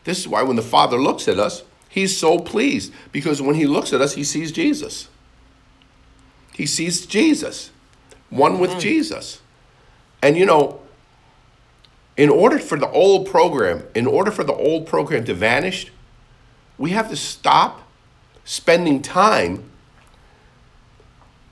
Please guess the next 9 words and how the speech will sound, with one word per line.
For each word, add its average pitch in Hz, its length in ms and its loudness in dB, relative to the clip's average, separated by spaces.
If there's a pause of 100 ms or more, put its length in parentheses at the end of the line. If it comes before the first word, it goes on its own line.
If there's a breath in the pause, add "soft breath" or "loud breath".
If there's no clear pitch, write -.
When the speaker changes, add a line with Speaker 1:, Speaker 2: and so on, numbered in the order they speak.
(460)
Speaker 1:
ah, 156 400 2
what's 143 240 0
the 139 80 -6
word? 104 520 -2
Um, 78 580 -8 (180)
entertaining, 180 1200 4 (440)
right? 151 320 0 (2250)
Thoughts, - 760 6 (300)
pictures, 147 840 4